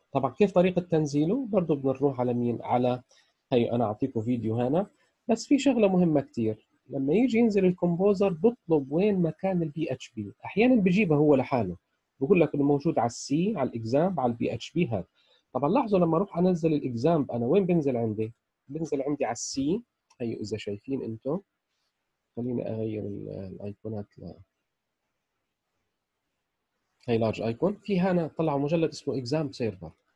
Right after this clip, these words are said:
ماشي؟ في بداخله راح يكون، آه، ملف اسمه بي اتش بي. هي. هذا بيكون فيه الكم-، ال-، ال-، ال-،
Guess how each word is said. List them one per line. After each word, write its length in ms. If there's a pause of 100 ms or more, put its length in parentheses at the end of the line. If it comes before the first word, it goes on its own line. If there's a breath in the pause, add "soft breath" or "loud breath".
(400)
ماشي؟ 320 (640)
في 320
بداخله 840 (320)
راح 240
يكون، 640 (160)
آه، 320
ملف 440
اسمه 320
بي 240
اتش 200
بي. 200 (160)
هي. 160 (680)
هذا 140
بيكون 260
فيه 360
الكم-، 340
ال-، 260
ال-، 300
ال-، 320